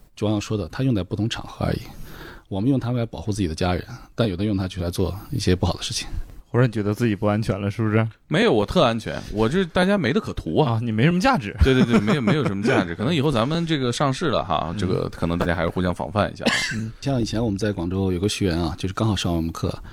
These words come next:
Speaker 3: 嗯。
Speaker 1: 上完课之后，然后那个学员就
Speaker 3: 想试吧，试吧。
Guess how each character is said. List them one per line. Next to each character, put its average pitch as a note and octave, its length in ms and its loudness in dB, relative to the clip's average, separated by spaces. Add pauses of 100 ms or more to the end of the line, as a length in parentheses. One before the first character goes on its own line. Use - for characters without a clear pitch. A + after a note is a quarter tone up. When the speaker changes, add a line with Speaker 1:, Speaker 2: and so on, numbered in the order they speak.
Speaker 3:
嗯。 G2 240 0
Speaker 1:
上 - 140 -4
完 B2 60 2
课 B2+ 140 -2
之 B2 100 -4
后， B2+ 120 0
然 F2 100 -2
后 F#2 100 -2
那 F#2 80 0
个 F#2 80 0
学 F#2 140 -4
员 F#2 60 0
就 F#2 80 0
Speaker 3:
想 - 20 0
试 G2 160 2
吧， D#2+ 140 2
试 - 120 -6
吧。 - 160 -4